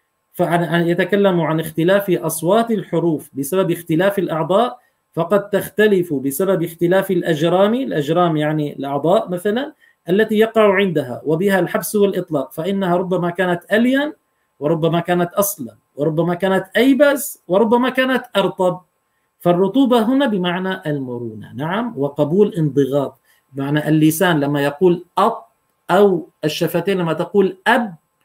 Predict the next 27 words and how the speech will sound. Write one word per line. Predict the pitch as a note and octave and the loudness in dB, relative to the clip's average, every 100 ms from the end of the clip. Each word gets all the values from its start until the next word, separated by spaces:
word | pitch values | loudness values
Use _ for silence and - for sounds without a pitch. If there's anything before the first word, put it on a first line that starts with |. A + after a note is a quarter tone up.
| _ _ E3 | _ _ 0
هذا | G3 G3 G#3 G3 | 2 2 2 2
هنا | G#3 A3 G#3 A#3 | 2 2 0 0
هذا | A#3+ | -2
الصوت | A3+ - C4+ D4 - - | -2 -2 0 0 -4 -6
الانضغاط | F3 F3 F3+ F3+ F3 F#3 D#3 D3+ | -4 -2 0 0 2 0 0 -2
من | A3 A3 F3 F3+ | -2 -2 -4 -6
الشفة | E3+ - A3 G3 | -6 -4 -6 -4
السفلى | F3 F#3 E3+ B2 A2+ _ _ _ _ | -4 -4 -6 -8 -12 _ _ _ _
إلى | G3 A3+ | 2 4
على | G#3+ B3 | 4 0
الشفة | A3+ B3 A#3+ | 0 -2 0
العليا | G#3 G3 F#3+ D3+ C#3+ | 0 0 0 0 0
في | A3+ | -2
الباء | A3 F3 F#3+ A3 | 0 2 2 2
مثلًا، | F3+ F3+ F3 F#3 A3+ A#3 _ _ _ - | -2 -4 -2 0 -2 -6 _ _ _ -6
نعم، | F3+ C4+ E4 - _ _ | -2 -2 -4 -12 _ _
هذا | F#3+ A#3 A3 A3+ | 0 2 2 0
هو | G3+ G#3+ G#3+ G#3 - _ _ - | 2 2 2 0 -6 _ _ -8
جسم | D3+ D3+ D3 B3 - G#3+ A#3 | -6 -6 -6 -6 -4 -2 0
رطب، | F3 G3+ - C#3+ B2+ G#2 _ - | 0 -2 -4 -6 -6 -10 _ -4
يعني | D3+ D3+ D3 | -2 -2 -6
الشفة | - G#3+ A#3 A#3 - _ _ E3 | -6 -4 -2 -6 -8 _ _ -2
جسم | A3 G#3+ F#3 | 0 0 2
رطب | G3 E3+ C3 | 2 0 -4
وليس | C3+ F#3 G3 | -2 -2 -2
جسما | E3 F3+ E3 F3+ G3+ - _ _ D#3+ | -2 -4 -2 -2 -2 -8 _ _ 0
يابسا. | D#3+ - A2+ G#2+ | 0 0 -4 -10